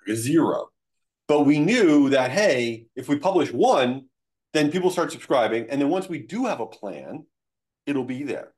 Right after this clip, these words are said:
right? So we did that a few months ago. So now we have a zillion people subscribed to this thing. So now we actually have a plan. So all you wanna do is you wanna publish that first one so it builds up your subscribers. So that way, when you're ready,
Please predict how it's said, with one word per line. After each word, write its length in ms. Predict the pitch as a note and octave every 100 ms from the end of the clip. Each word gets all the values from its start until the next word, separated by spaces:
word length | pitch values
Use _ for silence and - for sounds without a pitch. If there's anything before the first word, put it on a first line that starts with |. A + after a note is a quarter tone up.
| _ _ -
right? 220 | C#3+ D3
So 80 | D3+
we 100 | D3+
did 200 | E3+ E3
that 100 | D3
a 40 |
few 160 | - D3
months 260 | E3 A#3
ago. 160 | C#3+ C3
So 120 | B2+
now 200 | C#3 F3
we 60 | F3
have 100 | D3
a 40 |
zillion 380 | A#2 C#3+ D3 B2
people 300 | - - C3+
subscribed 400 | A#2 - F#3 A3+
to 60 | D3
this 100 | -
thing. 300 | B2+ A#2+ A#2+ - -
So 180 | - D#3
now 440 | C#3+ D3 F#3+ G3
we 120 | F#3 D#3+
actually 380 | C#3 - C#3
have 220 | F3 G#3+ F#3
a 60 |
plan. 580 | - C3 G#2+ F2+ G#3 D4 _ _ -
So 140 | D3
all 140 | F#3
you 140 | A#3+ B3
wanna 200 | G#3+ D#3+
do 120 | D3+
is 140 | C3+
you 80 | C#3+
wanna 200 | A#3+ C4
publish 300 | - E3 F3+
that 180 | D#3+ D3
first 260 | D#3 D3+ -
one 160 | F#3+
so 140 | F#3 C#3+
it 140 | A#2
builds 300 | C#3 E3+ F3+
up 140 | D3 D3
your 100 | C#3+
subscribers. 640 | C3 - B2+ D3 G3+ F#3+
So 80 | D3+
that 60 | C#3+
way, 160 | C3+
when 200 | B2 B2
you're 160 | A#2+ G#2+
ready, 520 | D3+ A3+ C#3 A#2+